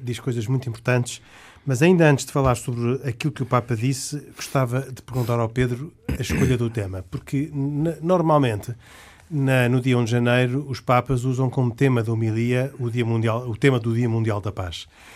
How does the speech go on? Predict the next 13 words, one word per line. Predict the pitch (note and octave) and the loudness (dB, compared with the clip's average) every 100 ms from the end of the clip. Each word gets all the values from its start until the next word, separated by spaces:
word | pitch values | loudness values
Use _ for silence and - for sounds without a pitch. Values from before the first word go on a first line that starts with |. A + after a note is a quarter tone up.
| - - | -20 -2
que | C3 | 0
este | - - | 0 2
ano | C3+ C3+ B2+ | 6 6 6
era | B2+ C3 C#3+ B2+ | 6 6 2 -2
diálogo, | A2 B2 C3 C#3 B2 | 0 6 6 6 2
reconciliação | A2 B2 A2+ A#2 A#2 A2 C3+ C3+ | -6 -4 -4 0 0 2 4 4
e | B2+ | 4
conversão | C3 A#2 G#2 - A#2+ A#2 C3+ - | 2 -2 -2 0 2 4 2 -2
ecológica. | C#3 A#2 G2+ F2 F2+ - F#2 - _ - - - - | -6 -4 -6 -6 -10 -12 -14 -14 _ -20 -20 -20 -10
E | D3+ | -4
o | B2+ | 2
tema | F#3+ F3 C3 A#2 | 6 6 6 4
escolhido, | A2+ - - B2+ A#2+ G#2+ A#2+ | 0 -6 -2 2 2 2 -2